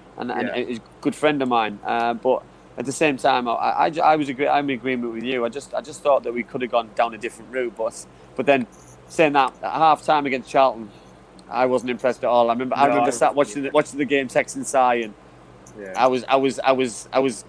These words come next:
Speaker 1: I couldn't wait for Monday's show. Put it that way, and I was, uh, some of my
Speaker 2: <laughs>
Speaker 1: language was atrocious, atrocious.
Speaker 2: But, um,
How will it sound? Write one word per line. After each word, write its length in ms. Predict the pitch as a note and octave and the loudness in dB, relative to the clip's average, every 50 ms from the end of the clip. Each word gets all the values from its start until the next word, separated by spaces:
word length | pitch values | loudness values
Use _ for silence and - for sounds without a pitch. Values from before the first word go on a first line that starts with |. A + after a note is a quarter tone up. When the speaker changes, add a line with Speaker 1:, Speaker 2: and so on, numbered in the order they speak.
| - - - | -8 -4 -4
Speaker 1:
I 60 | C#3 | -2
couldn't 240 | C#3 - F#3+ F3+ F3+ | 0 2 0 2 4
wait 160 | F3 E3+ D#3 | 2 2 2
for 60 | D3+ | 0
Monday's 360 | D#3+ E3 D#3+ D#3 D#3+ D#3 D3 - | -2 -2 0 2 2 2 2 2
show. 220 | - D#3 C#3+ C#3 | 2 4 4 4
Put 120 | B2+ - D3+ | 4 2 2
it 40 | C#3 | 2
that 140 | C#3 C#3+ C3+ | 4 4 4
way, 120 | C3+ C3 | 4 2
and 80 | B2 B2 | 2 2
I 40 | B2 | 0
was, 200 | A#2+ B2 B2 A2+ B2 | 0 0 -2 0 2
uh, 120 | B2 B2 | 2 2
some 160 | - - D3+ C#3+ | 2 -2 -2 0
of 20 | |
my 60 | C#3+ | 2
Speaker 2:
<laughs> 120 | C3+ C#3 C#3 | 2 2 2
Speaker 1:
language 240 | C#3 C#3 C3+ A#2+ | 0 0 -2 -4
was 120 | B2+ B2+ A2+ | -4 -4 -4
atrocious, 680 | C3 A#2 - - D3 C#3 C3 A2+ A2+ G#2+ - - - - | -4 -4 -4 -2 0 0 0 -2 -6 -14 -16 -18 -12 -10
atrocious. 640 | - C3 - - C3+ B2+ B2 D#3 C#3 G#2+ F#2+ - - - - - - - - - - - - - - - - | -8 -8 -4 0 0 0 0 0 -4 -8 -12 -16 -20 -20 -20 -20 -20 -20 -20 -20 -20 -20 -20 -20 -20 -4 -2
Speaker 2:
But, 120 | C#3 C3+ | 2 4
um, 240 | C#3 C#3 C#3 C3+ D3 | 4 4 4 2 -2